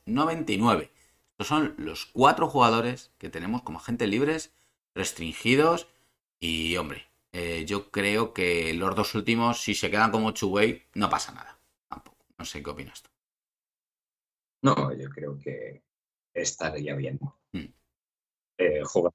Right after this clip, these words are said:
Speaker 2: con los dos equipos, ¿no? De
Speaker 1: Sí. Está en el Agile League y, y verlos un poquito más, porque, bueno, tampoco, quizá alguno de ellos que pueda ocupar espacio en la primera plantilla, si tienes que rellenar por un millón setecientos,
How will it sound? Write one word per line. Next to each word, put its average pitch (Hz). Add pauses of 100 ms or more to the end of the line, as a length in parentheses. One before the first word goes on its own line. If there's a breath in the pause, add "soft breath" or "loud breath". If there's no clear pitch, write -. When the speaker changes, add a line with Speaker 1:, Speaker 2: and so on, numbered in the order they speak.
(100)
Speaker 2:
con 80
los 76
dos - (120)
equipos, 76
¿no? 78
De - (420)
Speaker 1:
Sí. - (920)
Está -
en 104
el 101
Agile 92
League 104
y, 78
y 92
verlos 87
un 90
poquito 82
más, 82 (140)
porque, 78
bueno, - (180)
tampoco, 85 (480 loud breath)
quizá 139
alguno 123
de 117
ellos 107
que 104
pueda 104
ocupar 101
espacio 101
en 98
la 95
primera 95
plantilla, 95
si 82
tienes 95
que 98
rellenar 95 (720)
por 87
un 92
millón 92
setecientos, 90